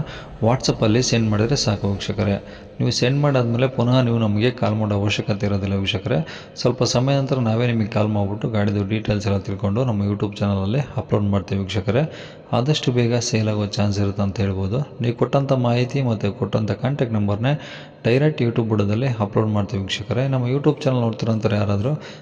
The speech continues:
ನಿಮ್ಮ ಗಾಡಿಗಳು ಇಷ್ಟ ಆಯಿತು ಅಂದರೆ ಡೈರೆಕ್ಟ್ ನಿಮ್ಮನ್ನೇ ಕಾಂಟ್ಯಾಕ್ಟ್ ಮಾಡಿ ಗಾಡಿನ ತಗೊಳ್ತಾರೆ ಅಂತ ಹೇಳ್ಬೋದು ವೀಕ್ಷಕರೇ.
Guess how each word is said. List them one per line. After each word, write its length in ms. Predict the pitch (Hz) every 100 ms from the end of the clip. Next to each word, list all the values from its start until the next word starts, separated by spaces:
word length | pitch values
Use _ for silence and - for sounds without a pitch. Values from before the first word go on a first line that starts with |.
| - 117
ನಿಮ್ಮ 180 | 113
ಗಾಡಿಗಳು 360 | 113 117 131 123
ಇಷ್ಟ 200 | 107 -
ಆಯಿತು 220 | 135 110
ಅಂದರೆ 200 | 107 117
ಡೈರೆಕ್ಟ್ 340 | 107 120 117 110
ನಿಮ್ಮನ್ನೇ 400 | 110 120 135 123
ಕಾಂಟ್ಯಾಕ್ಟ್ 400 | 113 101 101 101
ಮಾಡಿ 280 | 117 139
ಗಾಡಿನ 320 | 104 104 104 110
ತಗೊಳ್ತಾರೆ 420 | 107 107 101 101
ಅಂತ 140 | 95
ಹೇಳ್ಬೋದು 540 | 139 113 107 101 98 98
ವೀಕ್ಷಕರೇ. 480 | 95 98 101 101